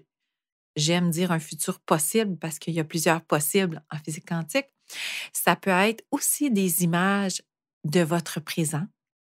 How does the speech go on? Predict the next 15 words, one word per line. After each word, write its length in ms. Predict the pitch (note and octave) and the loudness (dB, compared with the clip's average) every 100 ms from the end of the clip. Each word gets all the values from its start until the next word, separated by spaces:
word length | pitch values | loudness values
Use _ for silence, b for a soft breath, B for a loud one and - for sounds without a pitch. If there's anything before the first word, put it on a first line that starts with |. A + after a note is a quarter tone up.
| _ - | _ -4
hein, 240 | D#3+ F3 | 0 0
une 220 | D#3 D#3+ F3+ | 0 2 4
information 920 | G3 - G3 F#3+ E3+ F3 - G#3+ G#3+ | 2 2 2 2 0 0 2 4 2
qui 100 | - | -2
se 80 | |
trouve 160 | - G#3 | -4 -2
dans 160 | F#3 E3 | 0 0
l'intangible 600 | F3 E3+ E3 E3 G#3 G#3 | 0 0 0 2 2 0
par 140 | F3 | -4
rapport 360 | E3+ D#3+ F#3 G3 - - | -4 -4 -4 -4 -8 -4
à 120 | E3 | -2
ce 100 | - | -2
que 100 | F3 | -4
vous 160 | D#3+ | -2
vivez, 580 | D#3+ D#3 D#3 D#3+ F#3 F#3+ | -2 -2 -2 2 2 2